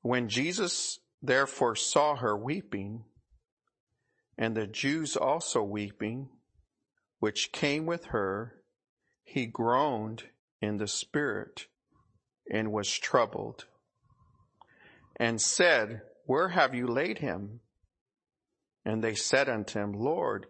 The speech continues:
come and see." Jesus wept.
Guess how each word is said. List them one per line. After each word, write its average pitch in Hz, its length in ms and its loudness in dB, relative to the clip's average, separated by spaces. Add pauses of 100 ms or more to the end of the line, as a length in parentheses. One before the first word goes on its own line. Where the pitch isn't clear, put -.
come 113 540 -4 (560)
and 117 180 0
see." 143 520 -2 (1400)
Jesus 120 640 -2
wept. - 460 -4